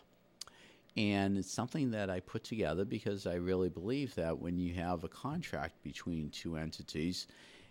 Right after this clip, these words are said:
um, once you put your name on it, you basically are committed, committed to that. And it's something that, um,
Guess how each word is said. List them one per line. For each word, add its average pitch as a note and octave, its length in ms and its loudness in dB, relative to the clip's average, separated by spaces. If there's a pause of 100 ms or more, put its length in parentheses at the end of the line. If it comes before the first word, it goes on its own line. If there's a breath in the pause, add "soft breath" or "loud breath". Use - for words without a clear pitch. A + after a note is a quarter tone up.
um, D#2+ 500 -2
once G2 180 0
you - 60 -12
put - 160 -2
your E2 160 0
name E2+ 400 4
on C#2+ 200 -2
it, F2+ 140 -2 (180)
you E2+ 160 -2
basically D2+ 920 -4
are D2 160 -6 (100)
committed, D2+ 360 -8 (400)
committed D2 280 -8
to - 120 -10
that. B1 260 -8 (340)
And C#2 420 -6
it's C2+ 180 -12
something C#2+ 460 -8
that, C#2+ 280 -6 (600 loud breath)
um, C#2+ 560 -10